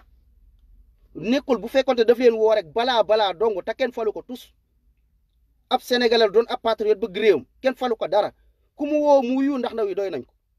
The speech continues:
Moom woote na mbay. Mbay mi Ousmane Sonko woote gis nañ ci résultat. Bu leer naññi kànja gi gis nañ ko, kànja gi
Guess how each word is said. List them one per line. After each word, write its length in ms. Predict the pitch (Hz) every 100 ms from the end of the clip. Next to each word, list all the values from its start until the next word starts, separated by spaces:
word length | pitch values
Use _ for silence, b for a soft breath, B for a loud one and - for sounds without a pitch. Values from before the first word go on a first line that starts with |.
| _ _ _
Moom 240 | - 240 269 202
woote 380 | 247 269 254
na 120 | 202 151
mbay. 300 | 175 160 - _ _ _ _ _ _ _
Mbay 260 | 175 262 254
mi 120 | 240
Ousmane 280 | 254 247 233
Sonko 280 | 220 220 208
woote 360 | 202 214 156 -
gis 220 | 143 233
nañ 180 | 240 233
ci 100 | 202
résultat. 460 | 180 202 220 220 214 _ _ _ _ _ _ - - -
Bu 160 | 147 175
leer 200 | 254 240
naññi 360 | 214 226 240 214
kànja 340 | - 247 254 226
gi 100 | 196
gis 120 | 196 233
nañ 160 | 214
ko, 120 | 190
kànja 340 | 165 226 240 220
gi 100 | 190